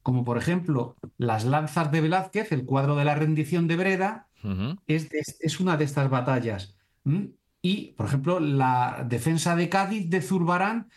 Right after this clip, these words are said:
Speaker 1: es otra de estas batallas. Son cuadros que todo el mundo identifica, que todo el mundo conoce, pero que en realidad no sabe por qué se mandaron pintar. Y estos los mandó pintar el rey precisamente para impresionar, ¿m?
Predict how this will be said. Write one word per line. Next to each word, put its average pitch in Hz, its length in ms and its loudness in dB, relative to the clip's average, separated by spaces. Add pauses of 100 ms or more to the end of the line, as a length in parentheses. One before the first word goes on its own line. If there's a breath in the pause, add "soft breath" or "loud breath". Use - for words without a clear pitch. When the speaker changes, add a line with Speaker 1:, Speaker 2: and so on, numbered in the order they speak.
(160 soft breath)
Speaker 1:
es 202 220 -2
otra 185 280 0
de 151 80 0
estas 139 240 0
batallas. 135 420 0
Son 190 160 0
cuadros 185 500 -2 (280 loud breath)
que 135 160 0
todo 208 240 0
el 208 80 2
mundo 208 240 0
identifica, 190 840 -2 (140)
que 120 120 -2
todo 175 180 2
el 185 80 2
mundo 196 240 2
conoce, 202 400 0
pero 208 280 0
que 208 100 0
en 196 100 2
realidad 190 460 0 (200 soft breath)
no 165 240 2
sabe 208 600 -2 (320)
por 131 220 2
qué 214 120 0
se 214 180 0
mandaron 139 600 2
pintar. 117 580 -2
Y 127 160 0
estos 165 360 -2
los 120 200 0
mandó 120 320 0
pintar 190 340 0
el 185 100 2
rey 202 280 0 (260 loud breath)
precisamente 185 680 0
para 160 240 2
impresionar, 135 960 0 (420)
¿m? 214 240 -2